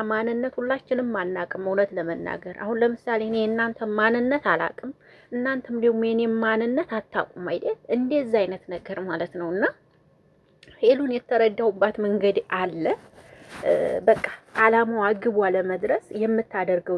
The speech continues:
ጥረት በጣም ጀግናና ጎበዝ ሴት ናት። ሰላም፣ እንዴት ናችሁ? ደህና ናችሁ ወይ? አቢ ነኝ። ለዚህ ቤት አዲስ ከሆናችሁ ቤተሰብ ሁኑ፣ አብራችሁ ይላላችሁ። አመሰግናለሁ። ሰላም፣ ጤና፣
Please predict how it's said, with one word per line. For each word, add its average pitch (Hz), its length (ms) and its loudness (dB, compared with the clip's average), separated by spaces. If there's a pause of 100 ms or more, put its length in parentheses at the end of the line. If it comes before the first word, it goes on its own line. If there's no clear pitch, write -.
ጥረት 190 540 0
በጣም 180 320 0 (260)
ጀግናና 175 500 0 (100)
ጎበዝ 170 380 2
ሴት - 240 -12
ናት። 180 240 -2 (560)
ሰላም፣ 339 460 8
እንዴት 320 300 2
ናችሁ? 311 340 0
ደህና 285 280 2
ናችሁ 285 340 -2
ወይ? 285 140 4
አቢ 277 260 4 (120)
ነኝ። 277 160 2
ለዚህ 262 280 0
ቤት 262 200 -4
አዲስ 262 280 -2
ከሆናችሁ 262 460 -6
ቤተሰብ 240 440 -2
ሁኑ፣ 240 160 -8
አብራችሁ 226 400 2
ይላላችሁ። 214 500 -2
አመሰግናለሁ። 202 840 -4
ሰላም፣ 240 380 0
ጤና፣ 233 200 0